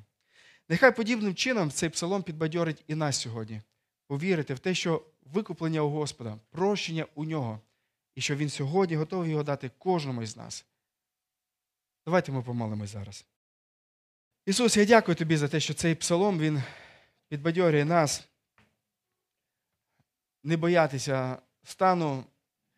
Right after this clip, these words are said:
коли ми в с-, на самому дні. Але він підбадьорює нас відштовхнутися від цього дна і прийти до Тебе. Прийти до Тебе в покаянні і отримати в Тебе усіляку милість.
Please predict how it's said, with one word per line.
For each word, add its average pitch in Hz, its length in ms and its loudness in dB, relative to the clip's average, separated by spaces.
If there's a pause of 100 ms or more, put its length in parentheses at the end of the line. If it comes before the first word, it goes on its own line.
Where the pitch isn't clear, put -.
(1120)
коли 170 240 2
ми 170 160 2
в 143 140 -4
с-, - 180 -8
на 143 140 -2
самому 151 360 -4
дні. 131 300 -6 (2250)
Але 165 220 4
він 185 120 4
підбадьорює 170 500 0
нас 165 240 0
відштовхнутися 160 640 -4
від 123 140 -6
цього 131 180 -4
дна 147 400 -2 (380)
і 147 60 -10
прийти 151 300 -6
до 143 120 -4
Тебе. 117 360 -6 (800)
Прийти 127 260 -6
до 156 120 -2
Тебе 147 260 2
в 127 60 -4
покаянні 143 680 -2 (540)
і 165 80 -2
отримати 147 480 -4
в 123 60 -10
Тебе 127 400 -4 (140)
усіляку 143 460 -6
милість. 120 460 -8